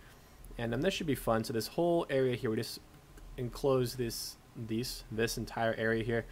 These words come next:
fill it with dirt, and then we need to, uh, till it. <laughs> So this will be, um, pretty interesting. I think, <laughs> I think this episode might be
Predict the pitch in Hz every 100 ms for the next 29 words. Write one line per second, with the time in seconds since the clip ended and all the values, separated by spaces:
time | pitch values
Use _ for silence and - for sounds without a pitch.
0 | - - - - 170 147 - 165 196 196
1 | - - - - 127 131 127 127 120 -
2 | 127 113 107 104 - 147 - - - -
3 | - 113 117 - - - - - - 139
4 | - 208 208 196 175 165 151 151 - 175
5 | 175 160 - - 131 135 220 226 - -
6 | - - - - - - - - - -
7 | 143 214 262 202 - 160 165 - 156 139
8 | 170 208 202 190 185